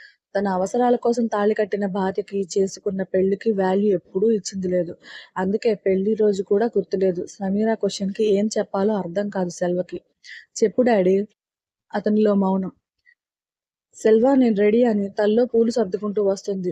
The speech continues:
సంధ్య ఆ గదిలోకి. "ఎక్కడికి మమ్మీ ఇంత బాగా రెడీ అయ్యావు?" అని ఆశ్చర్యంగా అడుగుతుంది. "ఎక్కడికేంట్రా, ఈ రోజు మా యానివర్సరీ కదా, మనం టెంపుల్కి వెళ్ళాలి అని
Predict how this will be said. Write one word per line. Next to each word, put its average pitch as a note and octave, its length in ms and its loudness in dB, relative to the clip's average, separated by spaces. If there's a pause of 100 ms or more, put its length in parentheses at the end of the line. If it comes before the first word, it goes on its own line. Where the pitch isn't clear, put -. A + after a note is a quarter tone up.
సంధ్య G3 440 -2
ఆ F#3+ 120 0
గదిలోకి. F3+ 520 -2 (640)
"ఎక్కడికి B3+ 340 -2
మమ్మీ G#3 300 2
ఇంత F#3+ 220 -2
బాగా A3+ 280 0
రెడీ G3+ 260 2
అయ్యావు?" F#3 360 2
అని F#3 220 -4 (560)
ఆశ్చర్యంగా G#3 640 0
అడుగుతుంది. F3 500 -2 (360)
"ఎక్కడికేంట్రా, F#3+ 720 0 (160)
ఈ G#3+ 100 2
రోజు G#3+ 260 2
మా A#3+ 160 2
యానివర్సరీ A#3 520 0
కదా, A3 280 0 (400)
మనం G3+ 200 0
టెంపుల్కి G#3+ 440 0
వెళ్ళాలి G#3+ 480 2
అని A3 220 -2